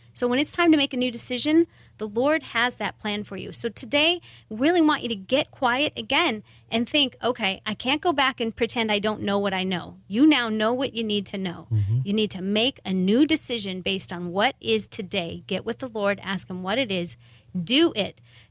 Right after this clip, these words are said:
Speaker 1: Uh, Rick Warren said last week, uh, in, in something I read, that he said, "We only believe the parts of the Bible that we do."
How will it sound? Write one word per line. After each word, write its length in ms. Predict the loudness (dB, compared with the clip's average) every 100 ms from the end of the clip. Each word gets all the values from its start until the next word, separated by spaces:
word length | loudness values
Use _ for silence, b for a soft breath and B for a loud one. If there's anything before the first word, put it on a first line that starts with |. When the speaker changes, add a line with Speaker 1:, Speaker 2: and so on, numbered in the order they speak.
| -2
Speaker 1:
Uh, 220 | 0 0
Rick 220 | 0 -2 0
Warren 240 | 2 4 4
said 200 | 4 2
last 360 | 2 2 0
week, 180 | -2 -4
uh, 40 |
in, 340 | -4 -4 -6 -6
in 180 | -6 -4
something 300 | -4 -4 -4
I 60 |
read, 240 | -4 -4 -4
that 140 | -8
he 200 | -2 2
said, 200 | 2 0
"We 160 | -2 0
only 260 | 4 6 4
believe 360 | 0 -2 -4
the 100 | -4
parts 320 | -4 -4 -2
of 80 | -4
the 40 | -4
Bible 300 | -4 -4 -4
that 140 | -6
we 140 | -6 -6
do." 400 | -2 -2 -4